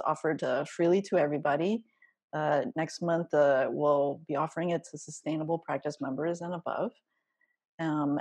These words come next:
and Genevieve's, uh, invitations as well. And these, uh, talks will be recorded as well. So we'll be reposting it on Patreon. Okay. And then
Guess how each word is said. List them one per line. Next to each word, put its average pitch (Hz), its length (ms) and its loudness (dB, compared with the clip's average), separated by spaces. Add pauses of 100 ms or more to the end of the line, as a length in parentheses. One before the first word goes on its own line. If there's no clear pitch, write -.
and 151 400 -2
Genevieve's, 151 640 0
uh, 143 320 0
invitations 160 640 -6
as 143 240 -2
well. 135 420 -4 (160)
And 156 300 -6
these, 175 320 -2 (260)
uh, 139 220 -4 (100)
talks 214 280 -2
will 175 80 2
be 175 100 0
recorded 160 720 0
as 143 280 -4
well. 151 280 -6
So - 180 -12
we'll 156 280 -2
be 151 260 -4
reposting 151 720 -2
it 143 160 -8
on 147 140 -10 (100)
Patreon. 147 480 -10 (840)
Okay. 185 480 0 (100)
And 185 180 -2
then 190 220 0